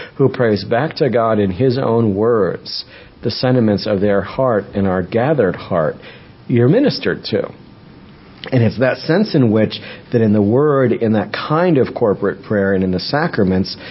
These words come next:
that we get the Word of God, that Word that the Spirit has inspired, and it resonates with us because that Spirit, same Spirit lives within us and takes that Word and applies it to us,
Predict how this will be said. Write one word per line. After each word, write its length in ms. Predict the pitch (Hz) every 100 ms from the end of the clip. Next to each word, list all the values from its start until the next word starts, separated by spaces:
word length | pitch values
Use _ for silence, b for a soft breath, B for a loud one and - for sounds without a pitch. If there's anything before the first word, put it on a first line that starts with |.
| B B -
that 160 | 120
we 320 | 117 120 143 123
get 380 | 131 143 -
the 100 | 110
Word 360 | 98 113 135 139
of 160 | 123 -
God, 280 | 110 107 101
that 200 | 95 123
Word 360 | 120 127 117
that 180 | 107 -
the 100 | 107
Spirit 540 | - - - 139 139
has 180 | 117 104
inspired, 760 | 101 - - 131 143 131 104 90
and 380 | - - - 110
it 60 |
resonates 880 | 101 98 113 147 202 165 113 95 -
with 160 | 107 104
us 160 | 110
because 300 | - 117 113
that 140 | 104 104
Spirit, 420 | - - 139 143
same 280 | - 143 127
Spirit 460 | - - 160 120 -
lives 280 | 117 110
within 320 | 104 104 110 160
us 220 | 123 -
and 200 | 104 - -
takes 300 | 185 196 -
that 200 | 113 92
Word 360 | 107 107 110 101 B B B
and 140 | 107 98
applies 560 | 98 - 123 160 147
it 120 | 113 -
to 160 | 104
us, 320 | 80 55 -